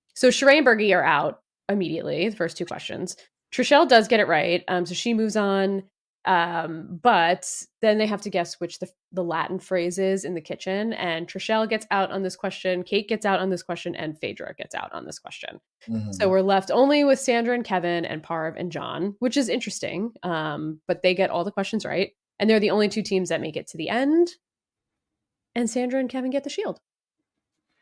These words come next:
Speaker 2: Woo, excited for Sandra. Not that I think she's at risk for getting murdered, but I'd rather Sandra and Kevin have it than, like, Peter, Trishelle, Bergie.
Speaker 1: Me too.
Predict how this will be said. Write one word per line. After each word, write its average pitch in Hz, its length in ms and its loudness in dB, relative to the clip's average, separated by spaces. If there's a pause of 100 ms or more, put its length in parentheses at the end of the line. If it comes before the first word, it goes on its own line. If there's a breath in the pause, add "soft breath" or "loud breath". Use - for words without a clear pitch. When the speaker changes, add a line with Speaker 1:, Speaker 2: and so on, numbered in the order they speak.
(540)
Speaker 2:
Woo, 294 300 -2
excited 139 340 2
for 170 80 -2
Sandra. 139 380 -4
Not 131 200 0
that 170 100 6
I 143 60 6
think 131 160 0
she's 117 120 0
at 107 120 2
risk 113 200 0
for 104 80 -6
getting 101 340 -4
murdered, 113 320 2
but 98 240 -2 (120)
I'd 131 80 10
rather 147 240 12
Sandra 143 300 6
and 131 80 0
Kevin 131 200 6
have 117 160 4
it 113 40 -2
than, 117 260 2
like, 107 200 0
Peter, 120 420 4
Trishelle, 117 460 4
Bergie. 113 580 0 (640)
Speaker 1:
Me 214 140 2
too. 110 320 -2